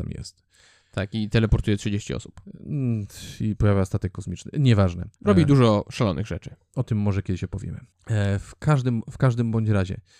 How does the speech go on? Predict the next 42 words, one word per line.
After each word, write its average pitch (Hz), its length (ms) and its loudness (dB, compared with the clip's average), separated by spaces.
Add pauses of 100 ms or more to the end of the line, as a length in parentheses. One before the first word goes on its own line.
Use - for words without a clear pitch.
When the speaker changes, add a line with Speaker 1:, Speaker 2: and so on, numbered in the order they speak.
(280)
Speaker 1:
e, 95 220 0
mu-, 107 200 0
tutaj - 240 2
mówimy 107 320 0
o 101 40 2
Davidzie 104 260 2
Copperfieldzie, 104 540 -2
który 92 360 -2
robi 101 180 0
duże 139 220 2
iluzje, 113 360 0
ale 98 160 2
większość 143 360 0
z 123 40 -6
nas, 101 180 0
większość 98 300 -4
magików 104 380 -4
w - 40 -20
Polsce, 107 280 0
większość 95 280 -6
magików, 98 400 -4
których - 560 -6
ty 147 100 -2
jako 107 260 -2
klient 98 400 -4
będziesz 92 220 -4
zapraszał 104 400 0
na 90 100 0
swój 92 220 -6
pokaz, - 420 -4 (280)
e, 90 260 -2
musisz 110 280 -4
się 143 80 -2
liczyć 127 240 -4
z - 80 -20
tym 120 140 -2
i 104 80 -4
możesz 104 300 -2
mieć 101 120 -4
nadzieję 101 400 -2
na 87 120 -4
to, 123 240 -4